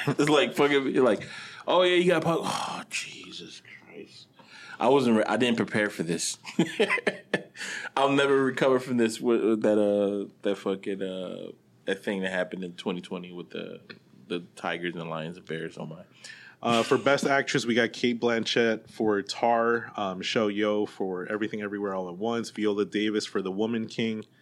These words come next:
Speaker 2: Danielle Deadwyler for Till, Anna de Armas for Blonde.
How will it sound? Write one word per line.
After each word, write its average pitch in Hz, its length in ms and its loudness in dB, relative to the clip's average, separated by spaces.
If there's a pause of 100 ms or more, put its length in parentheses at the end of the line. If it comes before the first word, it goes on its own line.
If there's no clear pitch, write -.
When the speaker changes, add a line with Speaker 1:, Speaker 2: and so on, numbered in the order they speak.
(520)
Speaker 2:
Danielle 107 540 0
Deadwyler 110 680 0
for 90 180 -8
Till, 120 640 -4
Anna 107 240 -4
de 104 140 -6
Armas 110 720 -4 (840)
for 98 140 -2
Blonde. 165 720 2